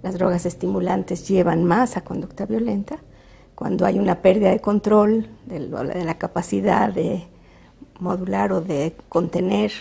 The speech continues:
eh, estas, estos sentimientos, la conducta violenta, este, sa-, surge, y eso tiene que ver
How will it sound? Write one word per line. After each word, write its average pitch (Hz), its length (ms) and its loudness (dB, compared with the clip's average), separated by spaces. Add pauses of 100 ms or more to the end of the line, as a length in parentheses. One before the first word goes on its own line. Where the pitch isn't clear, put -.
(180)
eh, 170 360 -10
estas, 180 640 -2
estos - 500 -6
sentimientos, 220 800 -2 (340)
la - 140 -6
conducta - 400 -4
violenta, 175 800 -6
este, 175 240 -10
sa-, 170 320 -4
surge, - 400 -8
y - 80 -2
eso 170 160 -4
tiene - 240 -4
que 185 100 -2
ver 175 260 -2